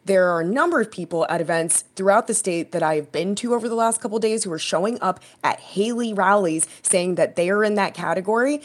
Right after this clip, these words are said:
and that's what they plan to do in order to be able to vote for her in order to stop Trump.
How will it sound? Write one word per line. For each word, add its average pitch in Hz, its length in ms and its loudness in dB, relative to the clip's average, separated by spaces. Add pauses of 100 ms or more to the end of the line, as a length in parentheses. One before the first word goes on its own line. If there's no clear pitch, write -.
(160)
and 180 120 -2
that's 175 220 0
what 196 120 -6
they 180 100 -2
plan 170 320 -6
to 170 80 -8
do 180 220 0
in 165 100 -2
order 165 180 -2
to 160 140 -14
be 170 80 -4
able 160 140 0
to 165 60 -2
vote 170 220 0
for 262 140 -4
her 311 260 0 (380)
in 202 180 2
order 214 260 2
to 196 140 -4
stop - 500 -2
Trump. - 360 -10